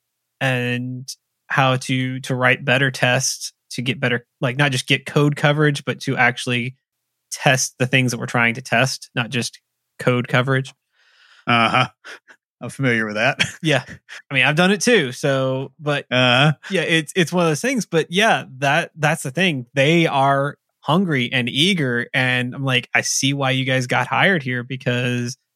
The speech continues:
Speaker 1: you've got that drive." So what I'm saying is don't shy away from the more difficult tasks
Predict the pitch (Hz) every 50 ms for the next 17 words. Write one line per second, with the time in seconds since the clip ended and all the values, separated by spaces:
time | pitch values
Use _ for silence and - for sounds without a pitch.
0 | _ _ _ _ _ _ 139 117 117 - _ - - 143 151 - - 139 120 139
1 | 143 113 113 117 135 170 170 131 104 95 95 135 - _ _ _ _ _ _ _
2 | _ _ _ - - - 135 135 135 131 135 135 135 131 - - 151 147 147 147
3 | 135 127 - 139 143 165 165 156 135 127 127 127 127 123 117 - _ - 127 143
4 | 147 - - 151 147 139 127 123 127 135 147 143 135 - 139 127 123 123 120 123
5 | 117 120 123 123 120 131 127 - - - 120 - - - 120 123 127 127 - -
6 | -